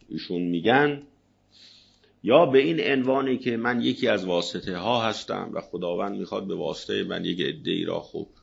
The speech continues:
شفا بده، و این یک صورت مسئله. صورت دوم قضیه این است که نه، اگر من از دست برم، ضایعه‌ای به وجود میاد.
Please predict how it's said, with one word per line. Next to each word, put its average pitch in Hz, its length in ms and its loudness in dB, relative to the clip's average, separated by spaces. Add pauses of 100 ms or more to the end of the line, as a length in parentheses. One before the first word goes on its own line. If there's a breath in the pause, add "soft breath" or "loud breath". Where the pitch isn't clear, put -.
(120)
شفا 117 400 2
بده، - 280 -10 (1900)
و 90 840 6 (720)
این 170 340 8
یک 120 360 6
صورت 82 480 -2
مسئله. 73 680 -8 (1600 soft breath)
صورت 190 480 8
دوم 156 500 2
قضیه 147 460 0
این 139 260 0
است 143 240 -2
که 127 80 0
نه، 131 600 2
اگر 82 340 2
من 85 260 0
از 76 260 -2
دست 78 440 -2
برم، 101 460 2
ضایعه‌ای 78 680 -2
به 131 140 0
وجود 117 420 -4
میاد. 107 540 -8